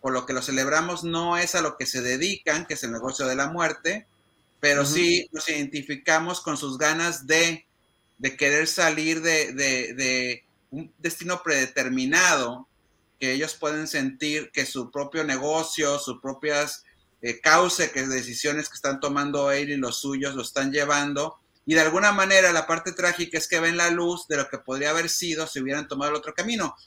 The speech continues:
Speaker 1: Yo siempre lo digo, si, y aquí lo estamos viendo la foto del Padrino tres, si Michael Corleone hubiera usado las mismas habilidades para bien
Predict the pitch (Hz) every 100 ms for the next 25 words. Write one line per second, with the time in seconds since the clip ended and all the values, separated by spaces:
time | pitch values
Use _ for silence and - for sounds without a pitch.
0 | _ - 156 196 196 185 156 175 208 143
1 | - 143 135 123 - _ 131 135 160 156
2 | 165 160 160 160 143 156 151 156 139 135
3 | 147 151 147 156 156 151 - - _ _
4 | _ _ - 165 160 180 220 202 190 185
5 | 196 208 196 156 165 180 180 180 185 180
6 | 156 165 185 185 165 151 147 151 175 175
7 | 151 147 - 127 123 131 185 175 156 165